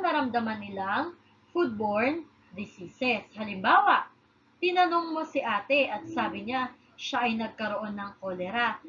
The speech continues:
Tanungin mo, "Ate, ano yung naramdaman mo nung nagkaroon ka ng cholera?" At kapag ka sinabi niya, "Ay, ako ay nag-diarrhea o nagtatai ako," isusulat mo ang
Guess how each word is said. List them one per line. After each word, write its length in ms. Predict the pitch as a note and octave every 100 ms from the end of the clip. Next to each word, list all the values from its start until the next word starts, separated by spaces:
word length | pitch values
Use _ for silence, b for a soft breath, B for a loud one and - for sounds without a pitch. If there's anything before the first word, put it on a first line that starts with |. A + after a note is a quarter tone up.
| - -
Tanungin 400 | E4 F4+ G4 F#4
mo, 80 | F#4 F4
"Ate, 420 | C#4 C4+ F4 F4+
ano 160 | F#4 G#4
yung 160 | A4
naramdaman 580 | G4+ F#4 B3+ C4 A#3+ A#3 C4+
mo 160 | F4 D#4+
nung 160 | B3 A3+
nagkaroon 480 | - A3+ G#3+ G3+
ka 140 | A3 G3+
ng 160 | G#3 -
cholera?" 640 | G3+ F3+ F3+ A3 A#3+ - - b b b
At 160 | F#3
kapag 320 | - A#3+ A#3+ -
ka 80 |
sinabi 560 | A#3+ - A#3 G#3+ G3+ G#3
niya, 320 | G#3 G3+ G3+ - b b
"Ay, 240 | D4+ F4+ C#4+
ako 320 | C#4 - D4
ay 160 | C#4 C4+
nag-diarrhea 1200 | C4 F#3+ A3+ A3+ A3+ A3 A3 G3+ C4 D4 - A3+
o 80 |
nagtatai 720 | G3 G#3 - G#3 G#3 G3 G3+ F#3+
ako," 320 | - A#3+ A#3
isusulat 600 | B3 E4+ - E4 C#4+ -
mo 160 | A#3 G3+
ang 420 | G3+ G#3+ F4+